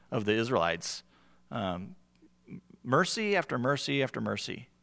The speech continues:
God gives to them. If, if they're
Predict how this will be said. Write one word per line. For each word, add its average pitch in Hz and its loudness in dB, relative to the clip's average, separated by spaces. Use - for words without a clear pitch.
God 104 2
gives 98 -2
to - -12
them. 80 -8
If, - 4
if 143 4
they're 180 12